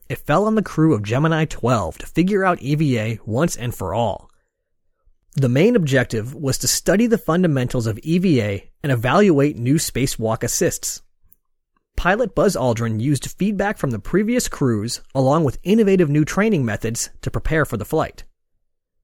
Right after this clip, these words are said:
All the hard work paid off when Aldrin, using a suite of new tools and techniques along with regular rest periods, performed an effortless,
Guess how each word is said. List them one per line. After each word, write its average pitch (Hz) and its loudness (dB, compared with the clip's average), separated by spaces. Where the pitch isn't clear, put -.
All 165 4
the 214 2
hard 160 2
work 139 -2
paid 139 2
off 104 -4
when 110 -6
Aldrin, 117 0
using 117 -4
a 95 -8
suite - -2
of 120 -6
new 170 0
tools 208 0
and 220 0
techniques 147 -2
along 139 0
with 123 -6
regular 139 0
rest 151 -2
periods, 101 -6
performed 147 0
an 113 -6
effortless, 208 -2